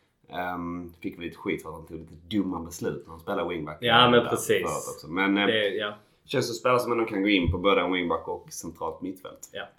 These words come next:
Speaker 2: Jag tror det kommer bli, det som, det som blev en nyckel hemma mot Örgryte, det var att Boys fick ett tidigt ledningsmål och fick ledningen. För att med tanke på där man befinner sig nu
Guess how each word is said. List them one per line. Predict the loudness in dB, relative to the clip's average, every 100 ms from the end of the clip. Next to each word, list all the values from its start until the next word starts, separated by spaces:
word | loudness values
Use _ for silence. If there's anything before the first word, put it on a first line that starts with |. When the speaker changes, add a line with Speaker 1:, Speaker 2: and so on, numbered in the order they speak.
| _ -2
Speaker 2:
Jag | 2
tror | 6
det | 4
kommer | 4 0
bli, | 4 4 4
det | 2
som, | 4 2 -2 -8 -20 _
det | 2 2
som | 4
blev | 6 6
en | 6
nyckel | 2 2 2
hemma | 4 4
mot | 2
Örgryte, | 2 4 2 2
det | 4
var | 4
att | 6
Boys | 4 4
fick | -6 -6
ett |
tidigt | -4 -2 -2
ledningsmål | -2 -2 -4 -2 -2 -2 -6 -8
och | 0
fick | 0 2
ledningen. | 4 8 8 4 -4 -8 _
För | -2
att | -2 -4 _ _
med | -2 4
tanke | 4 4
på | 2 2 2
där | 2
man | 2 2
befinner | 2 4 4
sig | 2 2
nu | 4 4 2